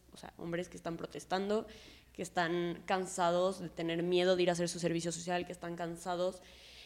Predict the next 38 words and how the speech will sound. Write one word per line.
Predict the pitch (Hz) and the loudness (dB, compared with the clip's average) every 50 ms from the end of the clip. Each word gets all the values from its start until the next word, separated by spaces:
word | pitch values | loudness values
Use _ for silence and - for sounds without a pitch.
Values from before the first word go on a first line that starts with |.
| - - - - _ - _ _ _ _ - | -20 -20 -20 -20 _ -20 _ _ _ _ 2
los | 220 214 185 - | 2 4 4 4
foráneos, | - 190 185 180 180 190 208 208 202 208 214 208 | 2 2 4 6 6 6 6 6 6 6 6 4
que | - 202 170 170 170 - - - - - - - - _ - - - | 0 0 0 2 0 0 -2 -8 -14 -20 -20 -20 -20 _ -20 -8 -4
he | - | -2
escuchado | 196 - - 202 202 - 196 190 185 185 185 185 190 - - | -2 -2 -2 -2 0 2 4 6 6 6 6 6 6 4 2
sin | - - 202 185 180 | 0 2 2 2 2
fin | 185 - 208 202 196 | 0 2 2 4 4
de | 202 202 | 4 2
testimonios | 202 196 180 - 185 175 175 175 180 180 175 - | 0 0 -6 -6 -4 -4 -2 0 0 0 -2 -2
que | - 185 | -2 -2
diario | 165 185 185 180 180 190 190 | 2 4 4 6 6 4 4
les | 196 175 170 | 2 0 -2
están | 165 - 170 170 | -2 -2 -2 -2
marcando | 170 - 170 170 170 170 | 0 -2 -2 -2 -2 -2
cuatro | - 180 175 170 175 175 | 0 0 0 0 0 0
veces | 170 175 165 170 170 175 | 0 0 0 0 -4 -4
los | 175 165 | -6 -4
papás, | - 170 - - 160 156 151 - | -4 -4 0 4 4 4 4 2
o | - - | -2 -6
sea, | - 175 170 | -4 -2 -2
de, | 165 160 - | 0 -2 -2
de | - 165 165 160 156 156 156 | -2 -2 -2 -2 -2 -2 -2
cualquier | - 156 151 - 180 180 | -4 -4 0 2 2 2
otro | - 175 | 2 -2
estado | 165 - 170 165 | -4 -2 0 0
de | 165 | 2
la | 160 160 | 0 -2
república, | 160 - 175 170 165 160 - 175 165 165 165 | -2 -4 -2 -2 -2 -2 0 0 0 0 0
de | 160 170 | -2 -4
"¿estás | 165 - - 180 170 175 | -4 -4 -4 -4 -4 0
bien? | 185 180 175 170 170 165 | 2 2 4 4 4 2
No | 170 170 | 0 -2
salgas, | 170 - 180 165 165 165 165 160 160 | -2 0 0 2 2 2 0 0 0
no | 170 165 165 | -2 -2 -2
esto, | 160 160 - - 170 | -4 -4 -6 -6 -4
no | 165 165 | -4 -2
el | 165 | -2
otro". | 170 170 - 180 180 180 | -4 -2 0 -2 -2 -2